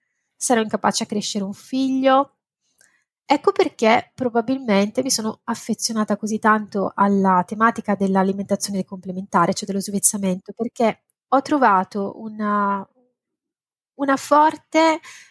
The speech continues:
eh, un trait d'union nel fatto che posso insegnare ai genitori a essere capaci.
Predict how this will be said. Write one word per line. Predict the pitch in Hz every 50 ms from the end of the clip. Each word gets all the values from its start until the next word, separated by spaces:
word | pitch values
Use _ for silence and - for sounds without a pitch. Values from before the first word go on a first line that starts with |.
| _ _
eh, | - 226
un | 220 233 226
trait | 220 - 277 277 262
d'union | 302 320 302 247 220 214 240 269 294 320 320 - 247 240
nel | 233 226 226 226 226 226 220 214
fatto | - - - 247 233 - - 240
che | - - 247 226 226 220 - _ _ _ _ _ _ _ _ _ - - - _ _
posso | - 262 277 269 - - 233 - -
insegnare | - 247 233 - - 277 277 254
ai | 233 226
genitori | 254 262 302 302 - 233 226 247
a | 233
essere | 214 - - 254 247
capaci. | 247 - 214 - 220 208 202 190 - - 196